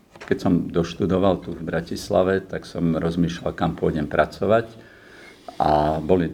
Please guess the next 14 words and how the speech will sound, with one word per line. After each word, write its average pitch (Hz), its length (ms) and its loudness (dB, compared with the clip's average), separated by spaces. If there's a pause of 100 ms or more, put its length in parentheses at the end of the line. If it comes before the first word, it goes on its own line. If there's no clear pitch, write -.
(160)
rôzne 85 400 0
možnosti 98 720 -2
a 92 80 4
vybral 87 400 0
som 87 160 -4
si - 160 -6
nakoniec 85 640 0
Urbion, 90 640 2
Štátny 90 480 -4
inštitút 87 480 -6
urbanizmu 85 640 0
a 80 80 -4
územného 85 400 0
plánovania, 98 800 2